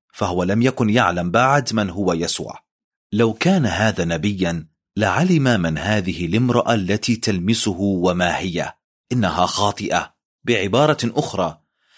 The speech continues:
"لو كان هذا الرجل نبيًا حقًا لما سمح بحدوث ذلك."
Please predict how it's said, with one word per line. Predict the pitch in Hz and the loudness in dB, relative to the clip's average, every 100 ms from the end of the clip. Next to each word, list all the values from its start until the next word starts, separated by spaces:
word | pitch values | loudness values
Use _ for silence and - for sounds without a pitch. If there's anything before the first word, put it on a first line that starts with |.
| _ - | _ 0
"لو | 123 | 0
كان | 113 185 220 | 2 4 4
هذا | 196 160 175 151 | 4 4 4 2
الرجل | 120 135 131 123 107 | 2 2 2 2 2
نبيًا | 95 123 104 98 | 2 2 2 0
حقًا | 85 - 127 - 113 143 156 _ _ | -2 -2 -2 -2 0 0 -2 _ _
لما | 104 139 180 98 80 | 0 2 2 0 -2
سمح | - 151 127 - 98 | -2 0 0 0 -2
بحدوث | 85 98 104 107 107 107 | -2 -4 -2 0 0 0
ذلك." | 95 85 - - - | 0 -2 -4 -14 -20